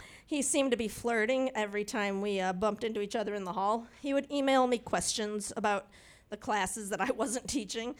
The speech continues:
He would, <clears throat> he would, uh, email me questions about things he was reading, or he would send me some analyses of music compared to literature. And admittedly, he was pretty cute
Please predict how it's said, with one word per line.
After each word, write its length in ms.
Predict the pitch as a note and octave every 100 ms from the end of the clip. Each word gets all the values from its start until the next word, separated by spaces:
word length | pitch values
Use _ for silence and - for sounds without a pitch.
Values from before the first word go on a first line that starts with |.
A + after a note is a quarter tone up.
| - - -
He 160 | - C#4
would, 240 | C4 A#3+ - -
<clears throat> 800 | F4+ B3 A#3 A#3 A#3+ A#3 - -
he 140 | C#4
would, 200 | B3 B3
uh, 320 | A3 G3+ G3 G3 - - -
email 340 | C4 B3+ A#3 A3
me 80 |
questions 320 | G#3 G#3+ G#3+ A#3+
about 180 | G3+ -
things 180 | G#3+
he 60 | A#3+
was 160 | B3 C4+
reading, 560 | D#4+ D4 F#3+ E3+ F3
or 180 | F#3 G3 - - -
he 100 | C4
would 140 | G3+
send 240 | C#4+ A#3
me 260 | A3+ A3 G#3+ - - -
some 400 | - A3+ G#3 G3+
analyses 720 | B3+ C4 C4 A3 - G3+ F3+
of 120 | G3+ G3+
music 580 | C4+ C#4+ C4+ F#3 F3
compared 360 | - A3+ A#3 G#3+
to 80 | A#3+
literature. 760 | B3+ A#3+ G3+ F3 G#3 D#3+ F#3 - -
And 240 | B3 B3 A#3+
admittedly, 720 | D#4+ - D4+ A#4 F#4+ B3 A#3+ - -
he 120 | -
was 120 | B4
pretty 220 | - F#4 C#4
cute 340 | D4+ C#4+ G#3+